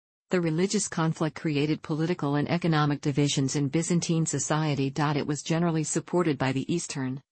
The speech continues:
poorer, non-Greek peoples of the empire who had to deal frequently with raids from the new Muslim empire. On the other hand, the wealthier Greeks of Constantinople, and also the peoples of the Balkan and Italian provinces,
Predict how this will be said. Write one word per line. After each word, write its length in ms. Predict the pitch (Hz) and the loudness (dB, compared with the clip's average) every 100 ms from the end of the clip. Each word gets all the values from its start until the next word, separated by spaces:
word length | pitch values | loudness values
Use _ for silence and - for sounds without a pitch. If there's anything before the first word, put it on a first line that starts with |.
| _ | _
poorer, 400 | - 170 123 131 - _ | -2 0 0 -4 -12 _
non-Greek 580 | 165 170 190 170 175 - | 2 4 2 2 0 -2
peoples 380 | - 165 160 143 | -2 0 0 0
of 80 | 139 | 0
the 160 | 147 | 0
empire 440 | 156 175 156 135 131 | 2 0 0 0 0
who 160 | 151 | 0
had 180 | 147 143 | 0 0
to 80 | 143 | 0
deal 240 | 156 156 | 0 0
frequently 560 | - 196 196 151 131 139 | 0 -2 -2 -2 -2 0
with 200 | 143 - | -2 0
raids 200 | 151 151 | 0 0
from 200 | - 143 | -2 0
the 80 | 143 | 2
new 160 | 147 156 | 2 2
Muslim 400 | 147 - 156 151 | 2 0 0 2
empire. 420 | 156 165 156 143 | 0 0 0 0
On 300 | 151 143 135 | 0 2 2
the 140 | 147 | 2
other 160 | 151 160 | 2 0
hand, 420 | 139 139 135 135 - _ | 0 0 0 -4 -12 _
the 80 | 175 | 0
wealthier 420 | 170 170 175 175 | 2 2 2 0
Greeks 440 | 165 165 160 - - | 2 2 0 0 -4
of 100 | - | -2
Constantinople, 1120 | 165 165 - 165 156 151 147 156 - 131 151 _ - | 0 0 0 0 0 0 0 0 -2 -6 -8 _ -2
and 160 | 180 | 0
also 400 | - 185 196 160 | 2 0 0 -2
the 100 | 147 | -2
peoples 440 | 151 - 170 160 147 | -2 -2 0 0 0
of 80 | 139 | -4
the 80 | |
Balkan 440 | 131 160 165 - 143 | -2 -2 -2 -2 0
and 120 | 139 | 0
Italian 500 | 139 - 175 175 139 | -2 -2 0 2 0
provinces, 840 | - 151 151 147 135 135 135 - | 0 0 0 0 -2 -4 -6 -8